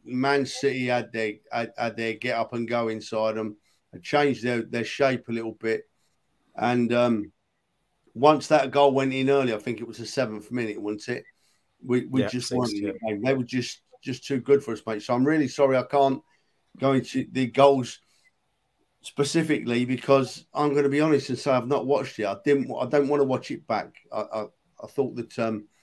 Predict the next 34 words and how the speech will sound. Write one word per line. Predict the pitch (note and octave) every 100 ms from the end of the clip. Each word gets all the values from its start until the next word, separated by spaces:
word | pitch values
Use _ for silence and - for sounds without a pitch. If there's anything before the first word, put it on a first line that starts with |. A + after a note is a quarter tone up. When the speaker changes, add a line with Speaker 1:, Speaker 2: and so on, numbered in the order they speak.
| _ _ _ -
Speaker 1:
Man | D3+ D3
City | D3 A#2+
were | A#2+
too | - C3+
good | A#2+ C#3 -
for | C#3
us, | C#3 - - _ _ _ _ _ _ _ _ _ _ _ _
and, | B2 B2+ B2+
and | D3+ C3+
I, | - A2
I'm | B2
finding | B2+ C#3 C3+ B2+
it | C3+
hard | B2+ C3+ C3+
to | B2
swallow, | - C3+ A#2+ G#2
to | - F#2+
be | G#2+
honest, | G#2+ A2+ -
mate. | C#3 - - _ _ _ _ _ _ _ _ B2
Speaker 2:
No, | B2 B2
no, | A#2+
I, | B2+ C3+
I, | - C#3+ C#3+
I |
get | C3 A#2+
that, | A#2+ -
Dan. | C#3 C3+ C3+
Look, | C#3 -
I, | C3+ - F#2 -
I | D3 D3+
thought | - C3+ A#2 -
that, | A#2+ A2 -
um, | A2+ A2 G#2+